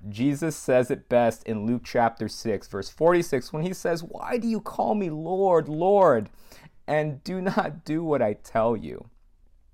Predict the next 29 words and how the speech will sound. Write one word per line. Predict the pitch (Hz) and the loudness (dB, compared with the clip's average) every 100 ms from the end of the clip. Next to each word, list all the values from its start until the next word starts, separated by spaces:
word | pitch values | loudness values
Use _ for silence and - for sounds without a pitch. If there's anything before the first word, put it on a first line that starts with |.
| _ _ _ _ _ _ _ - | _ _ _ _ _ _ _ -8
We | 170 - | -6 2
owe | 139 185 | 4 4
more | 175 147 135 | 4 4 2
to | |
God | 104 95 98 85 80 - | 0 -2 -2 0 -4 -6
than | 98 92 - | -10 -10 -8
our | 87 87 87 90 | -6 -6 -6 -8
vain | 90 98 101 95 | -10 -8 -8 -8
hypocrisy. | 98 - - - - - - - _ _ _ _ _ _ - _ _ _ - _ | -10 -10 -10 -12 -16 -16 -18 -20 _ _ _ _ _ _ -20 _ _ _ -20 _
He | 143 135 | -4 -2
gave | 156 156 | 0 0
us | 156 156 | -2 -4
the | 135 | -6
Ten | - 117 120 | -4 -4 -2
Commandments | 113 104 101 101 98 - | -4 -4 -6 -6 -8 -4
not | 117 117 | -4 -4
to | 101 | -4
bind | 104 101 104 | -2 -2 -4
us | 92 - | -8 -14
with | 98 | -8
laws | 98 95 - | -4 -4 -4
we | 101 | -10
don't | 95 95 | -8 -8
understand, | 92 90 - 92 90 | -10 -12 -10 -10 -10
but | 95 | -12
to | - | -8
liberate | 113 107 156 170 180 131 107 | -8 -4 -2 2 4 4 2
us | 82 - - - - - - - - | -4 -10 -16 -18 -20 -20 -20 -16 -4
and | 113 107 | -2 -2